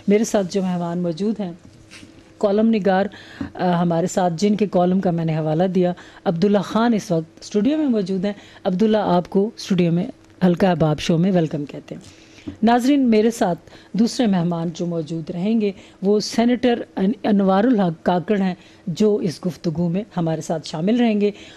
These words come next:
और हमारे साथ मौजूद हैं साबिका सफ़ीर और executive director Center for International Strategic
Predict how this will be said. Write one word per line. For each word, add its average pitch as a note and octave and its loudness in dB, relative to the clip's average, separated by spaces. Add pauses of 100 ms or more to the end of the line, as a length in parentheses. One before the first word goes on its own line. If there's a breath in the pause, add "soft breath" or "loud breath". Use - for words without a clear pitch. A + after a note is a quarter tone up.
(120)
और B3 4
हमारे G3+ 2
साथ G3 0
मौजूद F3+ 2
हैं F#3+ 2
साबिका F#3 -2
सफ़ीर A3 -2 (340 loud breath)
और F#3 2
executive G#3 0
director F3+ 2
Center F#3 -2
for F#3 -2
International E3+ -4
Strategic F3 -8